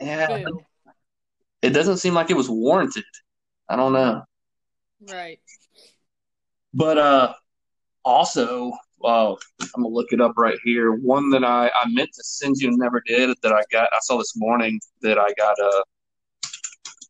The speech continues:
Speaker 1: on my For You page. Do you, you know, uh,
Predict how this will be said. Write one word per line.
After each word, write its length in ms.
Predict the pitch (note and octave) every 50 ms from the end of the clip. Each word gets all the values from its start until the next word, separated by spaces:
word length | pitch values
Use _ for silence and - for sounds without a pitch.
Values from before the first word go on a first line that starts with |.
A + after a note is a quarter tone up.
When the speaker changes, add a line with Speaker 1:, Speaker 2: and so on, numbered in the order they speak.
| _ _ _
Speaker 1:
on 180 | A2+ A2 A2
my 320 | A2 G#2+ G#2+ G#2 G#2 G2+ F#2+ - - - - - -
For 380 | - A#2+ A2+ A2+ A2 G#2+ G#2+ G#2
You 280 | G#2 G#2+ G#2+ A2 A2 A2
page. 320 | - A2+ G#2 G#2 G2+ A2+ -
Do 120 | - A#2
you, 140 | B2 B2 -
you 160 | - B2+ C#3
know, 240 | E3 F#3 G3 F3+ D3+
uh, 560 | C#3 B2+ B2 A#2+ A#2 A2+ A2+ A2+ A2 A2 G#2